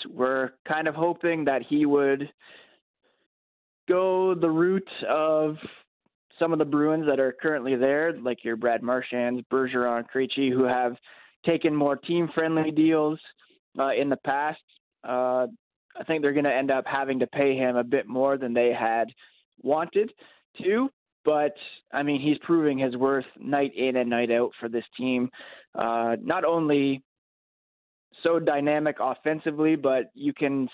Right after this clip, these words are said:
see from the beginning of his career how he has learned from, uh, the core. He's learned to put the work in off the ice. He's learned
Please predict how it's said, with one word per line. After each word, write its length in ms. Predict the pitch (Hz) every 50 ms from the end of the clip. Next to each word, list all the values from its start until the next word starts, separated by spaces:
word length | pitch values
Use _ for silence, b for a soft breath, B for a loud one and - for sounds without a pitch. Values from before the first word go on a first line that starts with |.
| -
see 240 | - 180 180 180 170 160
from 140 | - 147 143
the 60 | 143
beginning 440 | 135 131 139 135 147 147 143 139 131
of 80 | 123
his 80 | 120 120 - -
career 400 | - 135 139 139 135 120 113 110
how 300 | 117 120 120 123 127 123
he 180 | 120 123 131 127
has 280 | 120 120 117 117 120 120 120 - _ B B B B B B B _ _ -
learned 460 | - 143 160 165 160 160 156 156 147 - 139
from, 500 | 139 143 143 143 143 143 147 147 156 170 _ _ _ _ _ _ _ _ _ _ _ _ _ -
uh, 240 | - 113 117 117 117 117 - - _ _ _ _
the 40 | - -
core. 520 | - - 156 151 156 160 160 156 156 156 B B B B B B B _
He's 200 | - 135 131 127
learned 460 | 131 143 143 143 143 143 139 143 135 - - - _ _ - - - - 247 240 233 - _ _ _
to 60 | -
put 220 | - - - - -
the 80 | 131
work 320 | 123 135 139 139 135 - 131
in 180 | 123 120 110
off 280 | 98 - 127 151 160 - -
the 80 | 151 127
ice. 300 | 117 135 139 139 139 131 -
He's 180 | - 127 123 113
learned 380 | 120 131 131 131 127 127 123